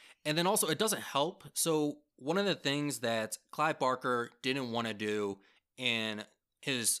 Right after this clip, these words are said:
first film, Hellraiser, he only directed the first one, not the second one, is that he didn't want, uh, the Cenobites to be like the other slashers, which at this point they were making jokes, especially Freddy. Freddy was up there on stand-up. However,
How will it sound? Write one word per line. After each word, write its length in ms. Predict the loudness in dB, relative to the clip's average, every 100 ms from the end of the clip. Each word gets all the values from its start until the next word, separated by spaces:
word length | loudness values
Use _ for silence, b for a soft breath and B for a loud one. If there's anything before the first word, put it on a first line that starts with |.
| 0
first 240 | 0 0
film, 220 | 0 -2 0
Hellraiser, 440 | 0 0 -2 -2
he 140 | -4 -2
only 180 | -2
directed 320 | -4 -4 -6 -10
the 40 |
first 320 | -4 -2 -2
one, 220 | -2 -6 -6 b b -4
not 180 | -2 0
the 60 |
second 340 | 0 -2 -2 -2
one, 240 | -2 -4 B B B
is 80 | -2
that 200 | -2 0
he 140 | -2 0
didn't 280 | 0 -2
want, 280 | -2 -2 -2 -8 _ _ _ _ -12
uh, 260 | -2 0 0
the 100 | 2
Cenobites 520 | 2 2 2 2 2
to 60 | -2
be 420 | 0 0 -2 -6 b b _ -4
like 420 | 0 0 -2 -6
the 500 | -2 -2 -2 -6 -6
other 240 | 0 2 4
slashers, 680 | 4 2 2 0 -2 -4 -6 _
which 240 | -6 -2
at 140 | -2 0
this 140 | -2
point 260 | 0 -2 0
they 100 | -2
were 120 | 0
making 340 | -2 -2 -4
jokes, 300 | -2 -2 0 -2
especially 360 | 0 -2 -2
Freddy. 420 | -4 -2 -2 -4
Freddy 260 | -12 -8 -6
was 160 | -4 -2
up 160 | -2
there 160 | -2 -4
on 80 | -2
stand-up. 640 | -2 0 0 -2 -8 b b b b
However, 680 | -2 2 2 2 2 2